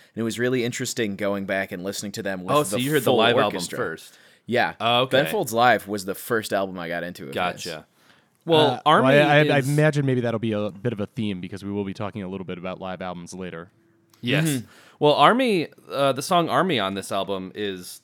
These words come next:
Speaker 2: I guess, the only hit. I think Don't Change Your Plans was supposed to be a single, but I, I don't know how
Speaker 1: It was,
Speaker 2: long.
Speaker 1: I mean, yeah, it was released as a single, but I don't think it has,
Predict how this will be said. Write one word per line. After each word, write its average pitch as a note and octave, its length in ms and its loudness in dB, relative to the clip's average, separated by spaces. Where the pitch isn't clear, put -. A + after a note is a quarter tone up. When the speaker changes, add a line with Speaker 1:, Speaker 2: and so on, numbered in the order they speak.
Speaker 2:
I A2 80 -6
guess, A2+ 200 -8
the G#2+ 180 -6
only C#3 480 -6
hit. D#3 300 -2
I B2+ 60 -14
think C#3 180 -10
Don't C3+ 180 -2
Change B2+ 280 -4
Your B2 80 -4
Plans A#2+ 420 -4
was A2 100 -10
supposed - 380 -12
to A#2+ 80 -8
be A#2+ 160 -8
a A#2+ 40 -4
single, A#2 480 -4
but G2 180 -2
I, F#2+ 260 -4
I F2+ 40 -6
don't F2+ 100 -6
know F2+ 80 -6
how F2 60 -4
Speaker 1:
It D#3+ 100 0
was, E3+ 200 2
Speaker 2:
long. D3 80 4
Speaker 1:
I - 40 4
mean, C3+ 120 2
yeah, A#2+ 100 2
it A2+ 100 2
was C3+ 200 0
released G#2+ 440 -2
as G2 140 -6
a G2 40 -6
single, F#2 460 -4
but F#2 320 -6
I G2 100 0
don't G2 220 -2
think G2 200 -10
it F2 120 -10
has, D#2+ 680 -6